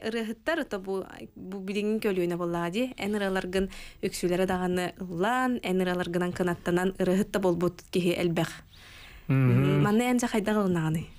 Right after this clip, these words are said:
Speaker 2: Манна мен үйрәбин. Онно боллагана, <clears throat> ту маннык багахана бар. Үнүрүн Захар Николаевич Никитин наа жүдү ыйыппыт э.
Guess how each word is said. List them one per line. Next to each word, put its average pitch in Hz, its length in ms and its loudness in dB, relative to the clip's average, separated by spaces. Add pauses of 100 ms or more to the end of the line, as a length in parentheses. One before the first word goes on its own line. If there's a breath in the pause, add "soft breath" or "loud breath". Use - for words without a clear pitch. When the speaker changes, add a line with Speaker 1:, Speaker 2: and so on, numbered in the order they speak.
(680 loud breath)
Speaker 2:
Манна 135 300 4
мен 160 240 6
үйрәбин. 143 640 4 (1200 loud breath)
Онно 139 280 4
боллагана, 135 640 2 (160)
<clears throat> 127 1040 2 (960 soft breath)
ту 156 160 2
маннык 226 340 2
багахана 147 520 2
бар. 117 220 0 (200)
Үнүрүн 151 500 4 (120)
Захар 143 460 0 (300 loud breath)
Николаевич 143 540 2
Никитин 127 440 0
наа 120 180 4
жүдү 123 280 0
ыйыппыт 110 440 0
э. 101 220 2